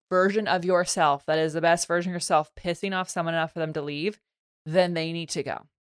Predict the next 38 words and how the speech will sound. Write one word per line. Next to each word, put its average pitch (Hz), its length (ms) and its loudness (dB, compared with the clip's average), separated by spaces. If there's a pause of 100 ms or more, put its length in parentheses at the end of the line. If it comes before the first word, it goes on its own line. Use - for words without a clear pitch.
(540)
So 160 280 4
that's 160 260 0
first 214 240 0
and 196 120 -4
foremost. 143 480 -6 (440)
And 165 260 0
so 170 240 4
the 165 100 -4
th-, 165 260 -2
some 180 180 0
of 196 60 2
your 220 100 2
<laughs> - 0 -
thoughts 190 460 0 (260)
and 165 120 -4
the 175 100 0
actions 202 320 -2
you 214 100 0
take 185 360 4
are 165 80 4
gonna 165 120 0
be 165 80 -2
the 165 100 -8
confidence 190 500 -2
you 185 100 -6
need 165 260 -6
to 175 100 -6
go, 165 220 6 (300)
for 180 100 -4
someone 170 340 -2
to 175 60 -8
go. 165 140 2
I 175 80 2
had 190 120 -4
this 180 120 -10
one 180 120 -8
client, 180 280 -8
she, 165 180 -8